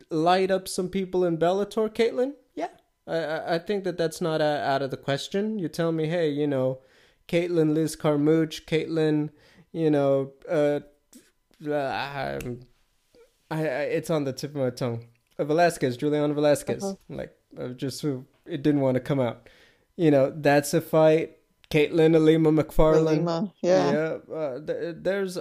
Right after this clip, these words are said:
Speaker 1: options. Uh, Kana Watanabe, uh, there are options out there. She could certainly be a f-, breath of fresh air, but if she wants to be a U F C fighter, I mean, once again, like, you earned it. You're out there getting the Ws.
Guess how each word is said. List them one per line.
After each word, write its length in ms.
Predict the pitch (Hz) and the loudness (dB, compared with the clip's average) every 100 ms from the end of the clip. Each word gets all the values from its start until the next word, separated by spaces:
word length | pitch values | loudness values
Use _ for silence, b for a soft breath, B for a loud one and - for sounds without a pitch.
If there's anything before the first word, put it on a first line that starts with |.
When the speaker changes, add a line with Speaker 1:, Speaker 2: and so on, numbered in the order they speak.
| - | -4
Speaker 1:
options. 640 | 156 175 - - 135 139 | -2 -2 -6 -8 -6 -4
Uh, 160 | 156 | -4
Kana 280 | 160 160 156 | -4 -2 0
Watanabe, 600 | 160 160 165 160 160 156 156 b b b b | 0 0 0 0 0 0 -2 b b b b
uh, 320 | - 147 143 131 - _ | -4 -2 -2 -4 -10 _
there 380 | 160 160 185 196 | -4 4 4 4
are 140 | 185 151 | -2 -2
options 480 | 151 - 139 120 | -2 -2 -4 -2
out 300 | 120 156 208 | -2 -2 -4
there. 280 | - 143 175 _ _ _ _ _ | -4 -4 -6 _ _ _ _ _
She 340 | - - 151 147 | -18 -8 -4 -4
could 260 | - 151 | -4 -6
certainly 400 | - 165 156 147 | -2 -2 0 -2
be 160 | 143 143 | -2 -2
a 80 | 139 | -2
f-, 80 | - _ | -6 _
breath 380 | 160 143 147 139 | -8 -2 -2 -2
of 100 | 147 | -6
fresh 340 | 147 131 - - | -2 -2 -2 -2
air, 280 | 156 165 | 0 0
but 420 | 143 139 123 - _ _ _ _ - | 0 0 0 -2 _ _ _ _ -10
if 120 | 156 | -6
she 100 | - | -2
wants 260 | 196 196 - | 0 -2 -4
to 80 | 190 | -4
be 160 | 180 | -2
a 80 | 175 185 | 0 0
U 60 | 180 | 0
F 100 | 175 | -2
C 180 | - 185 | -6 -4
fighter, 460 | 202 226 196 165 | -2 -2 0 0
I 40 | 151 | 0
mean, 280 | 156 151 | 0 -2
once 280 | 139 185 - | -2 -6 -4
again, 440 | 147 147 175 180 139 | -6 -2 -2 0 -2
like, 320 | 127 117 117 | -2 -4 -4
you 220 | 151 160 | -4 0
earned 300 | 185 196 151 | 0 0 0
it. 200 | 139 - | -2 -2
You're 220 | 135 160 | -4 0
out 220 | 165 160 | 0 0
there 120 | 170 160 | 0 0
getting 380 | 147 147 160 | 0 0 0
the 80 | 151 | -2
Ws. 720 | 139 151 135 104 - - - | -2 -2 -4 -8 -12 -18 -20